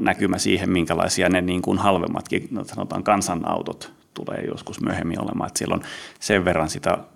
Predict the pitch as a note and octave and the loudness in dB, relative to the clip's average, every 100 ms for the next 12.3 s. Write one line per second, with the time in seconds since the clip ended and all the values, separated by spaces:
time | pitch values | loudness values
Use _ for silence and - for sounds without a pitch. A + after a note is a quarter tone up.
0 | - G2 - - F2+ E2 - - - F#2 | 0 0 0 -2 0 0 0 0 0 -2
1 | - F2 - - G2+ D2 E2 F#2 G2 - | -4 -8 -6 -4 -2 0 0 2 0 -2
2 | - G2+ F2+ D#2+ E2 - - - G2 F2 | 0 2 4 2 0 -8 -20 -4 0 2
3 | F2+ E2 E2 - F#2 - - - G1+ - | 0 -2 -4 -4 -6 -6 -8 -8 -8 -8
4 | - - _ _ _ _ - F2 E2 F2+ | -12 -20 _ _ _ _ -6 -4 -2 -2
5 | - - F2+ - - - - - - - | -2 -2 -2 0 -4 -2 -4 -2 -2 0
6 | - - - - - - _ _ - A2+ | -2 -4 -8 -18 -20 -20 _ _ 2 4
7 | G#2+ A#2 F#2+ D2 C3 A2+ A#2+ B2 - - | 4 2 0 0 2 4 4 0 -4 -6
8 | - _ - A2+ A2 - - - - A#2 | -6 _ -4 -2 -2 -6 -8 -12 0 4
9 | G#2 - A2 G#2+ G#2+ G#2 G2+ G#2 - G2+ | 4 2 0 2 2 2 2 0 2 2
10 | G2 G2 - G2+ F#2+ F#2+ F#2+ - - G2+ | 2 -2 0 4 6 4 2 -2 -6 -2
11 | G2 - A2 - - A2 G2 F2+ E2+ - | -2 -4 -6 -6 -6 0 0 0 -2 -4
12 | - - - | -4 -8 -10